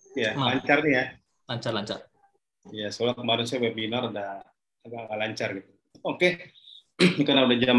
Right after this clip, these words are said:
Speaker 1: delapan ya, jam delapan seperempat, saya mulai aja ya. Bismillahirrahmanirrahim. Assalamualaikum warahmatullahi wabarakatuh.
Speaker 2: Waalaikumsalam.
Speaker 1: Alhamdulillah, eh, alhamdulillah pada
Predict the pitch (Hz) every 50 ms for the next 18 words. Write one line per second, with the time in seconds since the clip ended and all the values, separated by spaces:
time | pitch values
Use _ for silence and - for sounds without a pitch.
0 | 123 120 120 113 110 110 - 143 139 135 117 120 120 - _ _ _ _ - 117
1 | 113 110 104 104 104 101 - - 104 98 - 113 101 95 - 123 123 - - 117
2 | 113 117 120 117 117 120 147 139 127 123 - - - _ _ _ _ _ _ _
3 | _ _ - 143 139 - 151 143 143 139 139 135 139 135 135 135 131 131 131 131
4 | 156 160 147 131 - 139 131 131 127 127 127 123 - 147 147 135 127 - 117 -
5 | 120 117 117 117 113 117 123 117 113 113 110 110 110 101 107 104 98 - - 143
6 | 143 143 143 _ _ _ _ - _ _ _ _ _ _ _ _ - 147 - -
7 | 175 - - - - - - - - _ _ _ - 349 _ _ _ _ _ _
8 | _ _ _ _ - - _ _ - 466 - - - - 131 120 120 113 113 113
9 | 113 120 131 139 - - - _ _ _ - - - _ _ _ _ - 120 117
10 | 117 117 117 113 113 110 110 110 110 107 - - - _ - - 117 - - -
11 | 110 110 117 131 120 123 - - 110 113 113